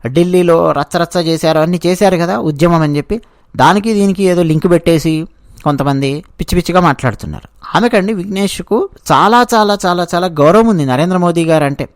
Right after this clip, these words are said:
కొన్ని వీడియోస్ కూడా నేను కావాలంటే మీకు ప్లే చేసి చూపిస్తాను. హైయెస్ట్ రెస్పెక్ట్ ఉంది ఆ అమ్మాయికి నరేంద్ర మోదీ గారు అంటే. మధ్యలో వీళ్ళందరూ ఎలాగైనా సరే చెడగొట్టి, ఈ బంగ్లాదేశ్ లాగా కాకరబీకర గోల చేస్తూ ఉన్నారు. దానికి రాజకీయ నాయకులు, కాంగ్రెస్ పార్టీ వాళ్ళు, కమ్యూనిస్టు వాళ్ళు అందరూ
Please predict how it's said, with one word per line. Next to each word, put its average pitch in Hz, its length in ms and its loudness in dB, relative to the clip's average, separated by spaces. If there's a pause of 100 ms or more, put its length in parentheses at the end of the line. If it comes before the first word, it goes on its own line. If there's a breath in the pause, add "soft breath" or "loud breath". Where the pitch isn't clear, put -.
(100)
కొన్ని 131 180 -4
వీడియోస్ 170 320 0
కూడా 185 140 -2
నేను 135 260 -4
కావాలంటే 165 340 0
మీకు 156 360 -4
ప్లే 165 280 -2
చేసి 185 240 -2
చూపిస్తాను. 175 380 -6 (200)
హైయెస్ట్ 202 500 -2
రెస్పెక్ట్ 208 440 0
ఉంది 175 140 0
ఆ 143 60 2
అమ్మాయికి 147 320 0
నరేంద్ర 147 320 -2
మోదీ 170 280 -2
గారు 156 180 2
అంటే. 143 480 -2 (120)
మధ్యలో 135 360 2
వీళ్ళందరూ 190 580 4
ఎలాగైనా 202 680 2
సరే 190 340 -2
చెడగొట్టి, 175 400 2
ఈ 165 360 -2
బంగ్లాదేశ్ 180 720 4
లాగా 151 500 0 (180)
కాకరబీకర 180 580 2
గోల 160 300 4 (120)
చేస్తూ 180 280 0
ఉన్నారు. 147 260 -4 (140)
దానికి 190 280 0
రాజకీయ 185 400 2
నాయకులు, 170 580 -2
కాంగ్రెస్ 175 380 2
పార్టీ 165 280 2
వాళ్ళు, 160 220 4
కమ్యూనిస్టు 170 520 0
వాళ్ళు 156 240 4
అందరూ 180 480 0